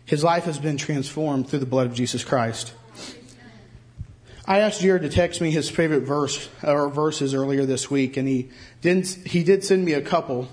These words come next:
And those verses, those verses were focused on a life of obedience and growing in the knowledge of our Lord and Savior. But what interested me the most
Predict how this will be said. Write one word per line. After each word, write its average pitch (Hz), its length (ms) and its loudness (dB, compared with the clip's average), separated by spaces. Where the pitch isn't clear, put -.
And 175 120 2
those 185 180 4
verses, 180 460 0
those 160 280 -2
verses 185 460 0
were 139 100 -2
focused 180 560 0
on 147 120 0
a 151 60 2
life 147 300 2
of 156 100 0
obedience 139 840 -2
and 143 160 0
growing 170 300 2
in 160 60 2
the 151 100 2
knowledge 147 400 0
of 131 100 2
our 131 100 2
Lord 143 220 0
and 123 100 0
Savior. 123 480 0
But 156 160 4
what 170 160 2
interested 185 500 2
me 160 120 2
the 147 120 2
most 131 500 0